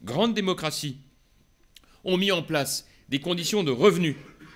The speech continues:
pour un citoyen anglais qui veut faire venir son conjoint étranger sur le territoire national. Eh ben, j'ai pas le sentiment que ce soit une atteinte aux libertés publiques, c'est une condition pour réussir l'immigration.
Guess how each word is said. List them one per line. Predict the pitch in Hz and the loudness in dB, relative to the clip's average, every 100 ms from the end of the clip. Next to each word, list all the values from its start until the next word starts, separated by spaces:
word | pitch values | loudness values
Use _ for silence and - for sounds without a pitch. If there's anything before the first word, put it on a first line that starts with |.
| - _ _ | -20 _ _
pour | 139 135 | -4 -2
un | |
citoyen | 131 190 170 190 170 | -2 -6 -2 0 2
anglais | 165 156 202 | -2 -2 -2
qui | 202 | -2
veut | 156 | -6
faire | 151 156 | -4 -4
venir | 143 165 185 | -4 -6 -6
son | - | -8
conjoint | 147 185 170 185 | -6 -6 -2 -2
étranger | 170 165 180 | -2 -4 -4
sur | 196 170 | -4 -6
le | |
territoire | 160 160 147 175 | -4 -4 -4 -6
national. | 156 - 143 113 - - _ _ _ _ _ _ _ _ _ _ _ | -6 -6 -6 -6 -10 -20 _ _ _ _ _ _ _ _ _ _ _
Eh | |
ben, | 101 | -10
j'ai | 107 110 | -10 -4
pas | 156 | -4
le | |
sentiment | 135 127 110 120 156 | -4 -10 -8 -6 -6
que | 170 | -8
ce | 107 | -10
soit | - 127 | -10 -8
une | 110 | -6
atteinte | 104 98 147 160 - _ - | -8 -4 -6 -6 -16 _ -16
aux | 104 | -8
libertés | 113 113 117 117 | -6 -6 -6 -8
publiques, | 127 139 247 - - - | -6 -8 -10 -12 -20 -20
c'est | - 123 | -18 -12
une | 139 | -12
condition | 143 160 151 208 | -8 -8 -6 -8
pour | 147 113 | -8 -6
réussir | 139 135 139 | -6 -6 -8
l'immigration. | 95 90 87 90 | -8 -10 -12 -16